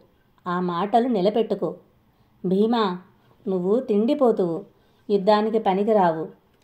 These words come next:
నా ప్రతాపము చేత నిన్ను నేను విరాటుడికి వంటలవాణ్ణి చేశాను. ధృతరాష్ట్రుడి కొడుకులనందరినీ యుద్ధరంగంలో గెలుస్తానని ప్రతిజ్ఞలు పలికావు.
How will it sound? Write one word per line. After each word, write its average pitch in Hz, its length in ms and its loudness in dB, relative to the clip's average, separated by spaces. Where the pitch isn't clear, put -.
నా 202 120 2
ప్రతాపము 262 600 0
చేత 214 140 0
నిన్ను 190 600 -2
నేను 190 400 -4
విరాటుడికి 240 680 -2
వంటలవాణ్ణి 202 760 0
చేశాను. 175 480 -4
ధృతరాష్ట్రుడి 220 640 0
కొడుకులనందరినీ 226 920 0
యుద్ధరంగంలో 214 800 -2
గెలుస్తానని 202 760 -2
ప్రతిజ్ఞలు 247 640 -2
పలికావు. 185 600 -2